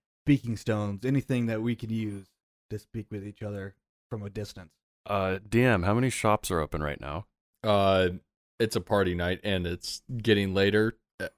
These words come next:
Speaker 3: most of everything's closing down, so you know it's gonna be a little tough, and you know those are some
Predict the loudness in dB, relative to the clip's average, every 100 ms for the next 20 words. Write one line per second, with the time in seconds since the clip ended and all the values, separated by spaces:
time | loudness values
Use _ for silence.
0 | _ -4 0 0 -2 -2 -2 -2 -4 -6
1 | -6 -2 -2 -2 -4 -4 -6 -6 -10 -14
2 | _ _ -6 -4 -4 -8 _ _ _ -4
3 | -2 -2 -2 -2 0 0 -2 -4 -6 -6
4 | -6 -6 -6 -4 -4 -4 -6 -10 _ _
5 | -2 2 2 2 -4 -6 -10